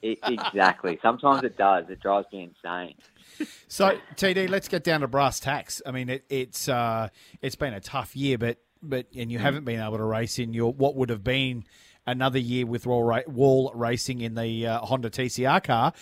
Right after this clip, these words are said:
Speaker 2: but you've
Speaker 1: Mm.
Speaker 2: just announced that you're back and on another, on a two-year deal.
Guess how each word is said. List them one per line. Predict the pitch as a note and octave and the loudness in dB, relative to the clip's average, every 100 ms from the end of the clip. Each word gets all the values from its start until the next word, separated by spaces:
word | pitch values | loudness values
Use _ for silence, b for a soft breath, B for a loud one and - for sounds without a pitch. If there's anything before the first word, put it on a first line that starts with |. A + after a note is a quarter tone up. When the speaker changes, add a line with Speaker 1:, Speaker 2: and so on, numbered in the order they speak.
| B B | B B
Speaker 2:
but | D#3 E3 C3 | 4 4 2
you've | D#3 D#3+ | -2 0
Speaker 1:
Mm. | |
Speaker 2:
just | E3 - | 0 0
announced | D#3 D#3+ D#3+ - | 0 0 -2 -4
that | D#3+ E3 | -4 -2
you're | D3 C3+ | -2 0
back | D#3 - - | 0 -2 -4
and | D#3 | 2
on | D#3+ | 2
another, | D#3 D#3+ D#3+ D3 | 4 2 2 0
on | D#3+ | -2
a | D3+ | -2
two-year | - E3+ D#3+ D3+ | 0 0 2 2
deal. | C3 F3+ A2 A2 | 2 2 0 -4